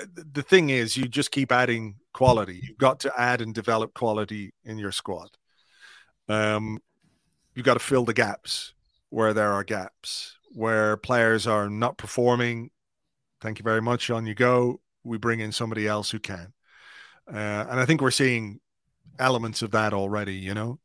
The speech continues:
Um, we lost two strikers last season. We brought in Gabriel Jesus. Um, you know, big signing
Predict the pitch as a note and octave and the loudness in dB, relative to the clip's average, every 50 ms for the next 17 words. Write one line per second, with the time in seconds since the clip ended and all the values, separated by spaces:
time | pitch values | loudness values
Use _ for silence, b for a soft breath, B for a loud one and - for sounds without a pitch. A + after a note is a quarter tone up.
0 | _ - G#2+ G#2 G#2 G2+ G#2 G#2 G#2 G#2 G2+ A#2 E3+ C#3+ B2 A2+ A2+ A#2+ A#2+ A#2 | _ -10 -8 -6 -4 -4 -4 -6 -6 -8 -10 -10 -12 -10 -4 -2 2 4 4 4
1 | A2 - - - B2 A2+ - - - A#2 A2+ A#2 A2 A#2 A2 - A#2 A2+ A2+ A2 | 4 2 -2 -4 -6 -6 -4 0 0 0 0 0 -2 -4 -4 0 0 2 2 2
2 | - - B2 A#2+ A#2 A2+ A2+ A2 G2+ A#2 A#2 A#2 A2 A2 A2+ A2+ A2+ A2+ A2+ A2+ | 2 2 2 2 2 2 0 0 4 4 4 4 4 0 0 0 2 2 2 2
3 | A2 G#2+ G#2+ A2+ A2 A2 A2 A#2+ C3+ C3+ C3 B2 - - - B B B B B | 0 -2 0 0 0 0 2 4 4 4 4 2 0 -4 -6 B B B B B
4 | B B B B B - - A2 A2 A2 A2 A2 A2 A2 A2 A2 A2 B2+ _ _ | B B B B B -6 -2 0 2 2 2 0 -2 -4 -8 -12 -14 -16 _ _
5 | _ _ _ _ _ _ - B2 A#2+ A2 G#2 G2 G2+ C3 B2+ A2 - - - B2 | _ _ _ _ _ _ -6 -4 -4 -4 -4 -2 -2 -2 -2 0 0 -2 0 2
6 | A#2 A#2 A#2+ A#2+ A#2+ A#2+ A#2 A#2 A#2+ - | 2 2 2 2 0 -2 -4 -6 -10 -12